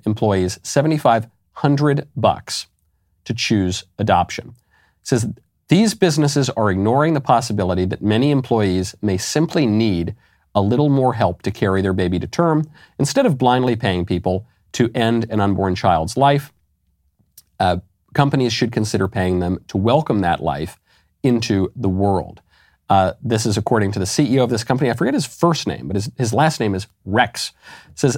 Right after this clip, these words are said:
uh, "That's why my business has decided to give up seventy-five hundred bucks for employees who want to have their baby and give it up for adoption. For me, the motivation is equal parts personal and professional. On the former front, I'm passionately pro-life.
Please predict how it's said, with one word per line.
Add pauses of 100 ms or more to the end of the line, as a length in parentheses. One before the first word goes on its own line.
uh,
"That's
why
my
business (120)
has
decided
to
give
up
seventy-five
hundred
bucks
for
employees (320)
who
want
to
have
their
baby
and
give
it
up
for
adoption.
For
me,
the
motivation (300)
is
equal
parts
personal
and
professional.
On
the
former
front, (300)
I'm
passionately
pro-life.